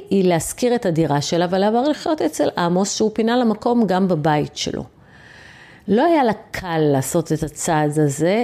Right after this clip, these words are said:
אבל לא היה חלק מהמאבק המתמיד שלה להשתחרר מעול החובות שאיימו באמת להטביע אותה. אבי הגרוש שלה, שהיה כאמור נרקסיסט עם צורך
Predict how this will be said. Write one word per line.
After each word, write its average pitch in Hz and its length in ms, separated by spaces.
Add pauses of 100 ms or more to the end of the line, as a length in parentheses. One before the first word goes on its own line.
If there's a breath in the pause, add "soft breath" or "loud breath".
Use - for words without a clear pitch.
(120)
אבל 165 200
לא 170 80
היה 247 160
חלק - 540
מהמאבק 160 760
המתמיד 185 600
שלה 240 280
להשתחרר 180 720
מעול 185 340
החובות 185 500
שאיימו 175 580
באמת 156 460
להטביע - 400
אותה. - 240 (580 loud breath)
אבי 196 280
הגרוש 156 440
שלה, 147 260
שהיה 147 220
כאמור 160 380
נרקסיסט 165 800
עם 170 120
צורך - 640